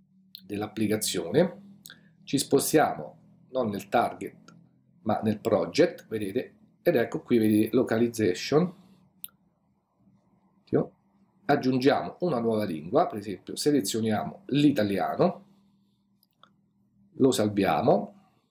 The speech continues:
come troviamo, vedete, adesso in automatico il file localizzabile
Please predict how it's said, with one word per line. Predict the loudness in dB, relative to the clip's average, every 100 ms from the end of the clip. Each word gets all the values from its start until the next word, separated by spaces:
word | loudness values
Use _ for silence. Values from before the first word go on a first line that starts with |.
| _ _ _ _ -10
come | -8 -6
troviamo, | -4 -2 -4 0 2
vedete, | 4 4 2 0 -2 _ _ _ _ _ _ _ _ _ _ 2
adesso | 2 2 -2
in | 0
automatico | 2 2 2 0 -4
il |
file | 0 0 0
localizzabile | -4 -4 -4 -4 -6 -6 0 0 0